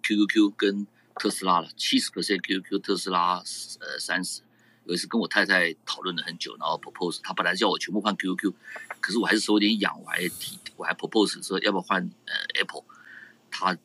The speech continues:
坚决说不要，就最后还是做。可是后来发现一件很好玩的事情，就是，呃，因为我太太从来不看股票的，她有一天跑来跟我说，她说：哎，我们这样子一换以后，我们那个，因为她从来都不看我们那个 balance，因为她说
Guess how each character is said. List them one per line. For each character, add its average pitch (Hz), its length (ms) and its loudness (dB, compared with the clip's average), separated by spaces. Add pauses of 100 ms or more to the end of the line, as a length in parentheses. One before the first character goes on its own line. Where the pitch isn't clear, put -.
(100)
坚 107 200 8
决 92 120 0
说 85 160 -2
不 82 140 -4
要， 82 240 2
就 98 140 -4
最 104 120 2
后 92 80 4
还 90 200 -2
是 90 100 -6
做。 - 260 -4 (280)
可 113 120 -2
是 160 140 8
后 156 140 6
来 135 100 6
发 131 160 2
现 131 140 2
一 - 20 0
件 113 100 -2
很 98 140 -8
好 85 140 -12
玩 - 140 -12
的 - 60 -14
事 - 200 -8
情， - 160 -14
就 80 120 -10
是， 80 240 -8 (500)
呃， 87 180 0
因 139 120 6
为 127 80 8
我 - 60 -4
太 131 140 4
太 113 80 6
从 110 120 -2
来 104 60 6
不 92 100 -6
看 107 220 -2
股 - 140 -16
票 85 180 0
的， - 120 -14
她 95 100 -4
有 90 60 0
一 - 20 -2
天 98 100 -2
跑 - 140 -12
来 73 80 -12
跟 98 120 -10
我 95 80 -6
说， 92 160 -12
她 101 60 -10
说： 139 140 2
哎， 190 100 2 (600)
我 107 120 6
们 139 140 6
这 185 80 4
样 170 140 8
子 120 100 -2
一 127 60 2
换 151 340 4
以 120 80 -4
后， 92 400 -2 (480)
我 98 140 0
们 143 180 2
那 165 80 0
个， 104 320 2
因 190 100 0
为 170 60 10
她 156 80 2
从 139 160 2
来 135 80 4
都 139 80 2
不 123 100 -4
看 131 220 2
我 90 60 0
们 82 100 -8
那 101 80 -6
个 101 80 -2
balance， 101 460 2
因 113 80 -2
为 113 40 -4
她 131 80 -2
说 139 240 -4